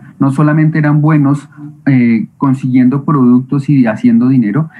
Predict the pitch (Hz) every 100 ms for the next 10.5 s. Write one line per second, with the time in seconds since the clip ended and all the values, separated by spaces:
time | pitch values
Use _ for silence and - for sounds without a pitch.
0 | - 143 160 190 202 185 175 170 156 147
1 | 131 139 151 180 180 135 131 147 156 -
2 | _ _ - - 151 143 135 131 - 156
3 | 147 143 156 - 135 123 131 - 156 143
4 | 143 120 110 113 127 143 - 123 113 -
5 | 160 139 135 127 147 156 _ _ 139 139
6 | 135 135 131 120 123 135 156 180 175 160
7 | 190 156 - 151 147 139 120 110 113 123
8 | 127 127 131 127 117 117 - 123 220 240
9 | 123 - 127 139 135 175 160 160 156 127
10 | 120 135 131 139